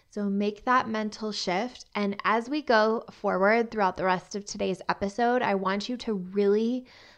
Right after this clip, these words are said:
think about your business building time from that perspective of how much it is worth. So here's another way to think about massive versus passive action. So you already heard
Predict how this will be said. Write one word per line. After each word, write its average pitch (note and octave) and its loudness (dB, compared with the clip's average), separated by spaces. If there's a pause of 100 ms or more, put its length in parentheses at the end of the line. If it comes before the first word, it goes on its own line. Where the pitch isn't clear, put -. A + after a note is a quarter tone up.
(240)
think A#3 2
about G3+ 6
your G3 0
business G#3 -2
building A#3+ -2
time B3+ -6
from G#3 0
that F#3 -2
perspective B3 -4 (400)
of G#3+ 0
how G3 -2
much F#3+ -2 (100)
it F#3 -4
is E3 -8
worth. - -8 (1500)
So G3+ 4
here's E4 -4
another A#3+ 2
way A3 4
to C4 -2
think A#3 -4
about G3 4 (320)
massive A#3+ 0
versus G#3 -6 (160)
passive F#3 -2
action. - -8
So - -6
you G#3 0
already B3 4
heard G#3+ 0